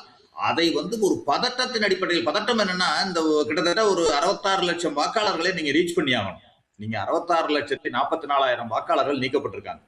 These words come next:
அவர்கள் ஏதோ ஷிப்டட், ஷிப்டட் மீன்ஸ் என்னன்னா, ஒரு மூன்று வீடு, நான்கு வீடு மா-, மாறி போயிருவாங்க. நீங்க கிட்டத்தட்ட இருபது வருஷம் ஆயிடுச்சுன்றப்ப, நீங்க லாஸ்ட் எஸ் ஐ ஆர்ல இருந்து எடுத்துக்கிட்டீங்கன்னா மூன்று, நான்கு வீடுகள் கூட மாறி இருப்பாங்க அவங்க வாடகைதாரர்கள்லாம்.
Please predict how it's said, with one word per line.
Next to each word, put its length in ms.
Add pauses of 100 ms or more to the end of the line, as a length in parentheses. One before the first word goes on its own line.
அவர்கள் 420
ஏதோ 260
ஷிப்டட், 540
ஷிப்டட் 400
மீன்ஸ் 280
என்னன்னா, 260
ஒரு 140
மூன்று 340
வீடு, 200
நான்கு 360 (160)
வீடு 180
மா-, 280
மாறி 220
போயிருவாங்க. 400 (100)
நீங்க 160
கிட்டத்தட்ட 300
இருபது 300
வருஷம் 300
ஆயிடுச்சுன்றப்ப, 680 (440)
நீங்க 200
லாஸ்ட் 340
எஸ் 160
ஐ 60
ஆர்ல 140
இருந்து 220
எடுத்துக்கிட்டீங்கன்னா 520
மூன்று, 240
நான்கு 300
வீடுகள் 360
கூட 100
மாறி 220
இருப்பாங்க 280
அவங்க 140
வாடகைதாரர்கள்லாம். 840